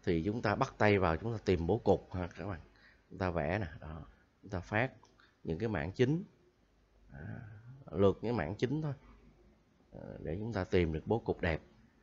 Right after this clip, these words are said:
Rồi sau khi chúng ta, à, có được bố cục rồi, rồi chúng ta vẽ hoàn chỉnh cái nét, rồi chúng ta bắt tay vào, chúng ta,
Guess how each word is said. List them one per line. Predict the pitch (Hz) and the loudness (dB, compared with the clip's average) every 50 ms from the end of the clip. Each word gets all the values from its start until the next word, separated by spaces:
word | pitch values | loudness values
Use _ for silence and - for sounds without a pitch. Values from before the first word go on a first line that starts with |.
| - - _ _ _ - - - - - _ _ _ _ _ _ _ _ _ _ _ _ _ _ - - - _ _ _ _ _ _ _ _ _ _ _ _ _ _ _ _ _ _ _ _ _ _ _ _ _ _ _ _ _ - | -20 -20 _ _ _ -20 -20 -20 -20 -20 _ _ _ _ _ _ _ _ _ _ _ _ _ _ -20 -20 -20 _ _ _ _ _ _ _ _ _ _ _ _ _ _ _ _ _ _ _ _ _ _ _ _ _ _ _ _ _ -8
Rồi | - 87 85 | -6 -4 -2
sau | - - 117 117 | 0 0 0 2
khi | 120 131 127 | 4 4 4
chúng | 110 135 135 135 | 4 2 0 2
ta, | - 127 117 113 110 110 107 104 104 - - - - - | 4 6 6 8 8 8 6 4 2 -4 -14 -20 -18 -10
à, | - - 85 87 - | -6 -4 -4 -4 -4
có | - 110 135 147 | -4 -2 0 0
được | - - - | 0 0 0
bố | 139 143 | 0 2
cục | - - 95 90 - | 4 4 4 4 6
rồi, | 95 98 92 92 92 87 82 - - - - - | 6 8 10 10 10 8 6 2 -4 -16 -12 -6
rồi | - - 85 | -4 -2 0
chúng | - 120 120 143 | 0 0 0 0
ta | - 117 113 110 110 110 107 101 101 113 127 - - - - - - - - - | 0 2 2 2 2 2 2 0 -2 -4 -8 -12 -16 -20 -20 -20 -20 -20 -14 -10
vẽ | - 92 92 90 76 69 71 80 98 123 135 143 151 151 156 156 165 - - - _ _ _ - - - - _ _ _ _ _ | -6 -2 0 2 2 2 0 -2 -4 -6 -6 -6 -8 -8 -8 -10 -12 -14 -18 -20 _ _ _ -20 -20 -20 -20 _ _ _ _ _
hoàn | - 107 104 95 95 | 2 4 6 6 6
chỉnh | - 104 90 82 117 135 143 | 6 4 4 4 4 -2 0
cái | 139 156 156 | 0 0 2
nét, | 156 160 180 185 - - - - - - _ - - - _ _ _ | 2 2 2 0 -2 -8 -20 -20 -20 -20 _ -20 -20 -20 _ _ _
rồi | - 82 | -6 -6
chúng | - 107 104 107 | -4 -4 -4 0
ta | - 113 104 98 | 2 2 2 2
bắt | 95 - - - | 0 -2 -2 2
tay | 110 107 101 98 | 2 4 4 4
vào, | 95 85 82 80 | 4 4 2 2
chúng | 80 92 110 113 | 0 -2 -4 -2
ta, | 110 101 98 95 92 90 87 | 0 2 2 2 2 0 -2